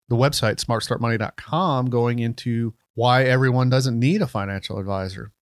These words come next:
For investors that want a true financial advisor, the other thing is I would say is it can, it can be a challenge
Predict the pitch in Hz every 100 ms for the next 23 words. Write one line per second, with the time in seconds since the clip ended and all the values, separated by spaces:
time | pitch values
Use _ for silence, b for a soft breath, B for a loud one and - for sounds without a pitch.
0 | _ - 135 135 135 175 - 240 160 131
1 | 113 123 131 135 131 120 - - 147 175
2 | 175 165 143 139 139 131 139 117 101 113
3 | 135 160 143 107 107 110 - - 120 120
4 | 143 151 143 123 113 113 107 - 139 175
5 | 123 110 120 123 123 117 - _ _ _
6 | - 127 - 151 202 160 123 - - 135
7 | 185 156 110